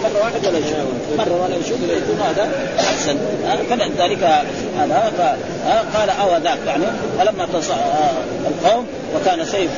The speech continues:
عامر فيه قسم، ها؟ وتناول به يهوديا ليضربه وي-، ويرجع ذباب سيفه فأصاب، يعني كان سيف قصير وهو قصير فأراد أن ف-، يعني الذباب معناه أخر السيف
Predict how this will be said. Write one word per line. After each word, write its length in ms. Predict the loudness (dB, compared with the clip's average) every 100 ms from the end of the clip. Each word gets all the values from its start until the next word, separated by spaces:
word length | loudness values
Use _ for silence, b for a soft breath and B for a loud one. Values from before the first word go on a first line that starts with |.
| -6 -6 -2
عامر 340 | 0 2 2
فيه 300 | 0 0 0 0 -2
قسم، 200 | -4 -4 -6 -4 -4 -4 0
ها؟ 260 | 2 2 -2 -4 -4
وتناول 520 | 0 2 2 2 2 0
به 140 | 2 2
يهوديا 400 | 2 0 2 0
ليضربه 540 | 2 0 0 0 2
وي-، 520 | 2 4 2 0 -2 0
ويرجع 360 | 2 2 -2
ذباب 300 | -2 2 2 0
سيفه 380 | 0 -2 0 0
فأصاب، 440 | 0 0 2 0 -2 -4 -4 -2
يعني 140 | 0 2
كان 140 | 2 2
سيف 280 | -2 -2 -2
قصير 180 | 0 2
وهو 160 | 2 2 -2
قصير 140 | -2 0
فأراد 320 | 2 0 2
أن 180 | 0 -2 -4 -6 -4 2
ف-، 580 | 4 4 2 0 -2
يعني 160 | 0 0 -2 -2 -2
الذباب 280 | 0 2
معناه 320 | 0 0 -2 -2 -6 -8 -6 -6 -4 -4 -2
أخر 220 | -2 2 0
السيف 300 | 2 0